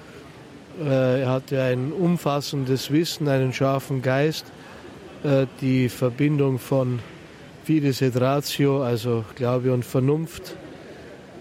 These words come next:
dass die beiden Zugänge zur Wirklichkeit sich nicht widersprechen, sondern,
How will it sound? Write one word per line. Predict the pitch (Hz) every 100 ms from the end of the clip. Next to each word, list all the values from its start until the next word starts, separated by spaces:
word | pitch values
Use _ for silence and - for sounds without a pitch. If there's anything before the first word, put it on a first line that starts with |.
| - -
dass | 135 - -
die | - 127
beiden | 131 127 127 127 123 127 143 - -
Zugänge | - 156 139 143 139
zur | - 143
Wirklichkeit | 139 135 139 - 135 131
sich | 135 123
nicht | 131 117
widersprechen, | 143 127 117 - 143 156 143
sondern, | 127 127 127 123 120